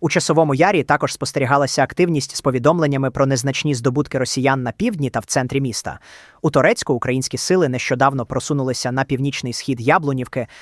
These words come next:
а росіяни — на захід від Новоспаського.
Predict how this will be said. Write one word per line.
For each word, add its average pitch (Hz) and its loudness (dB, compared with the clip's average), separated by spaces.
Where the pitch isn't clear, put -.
а 131 4
росіяни — 139 2
на 123 -4
захід 127 0
від 120 -4
Новоспаського. 113 -4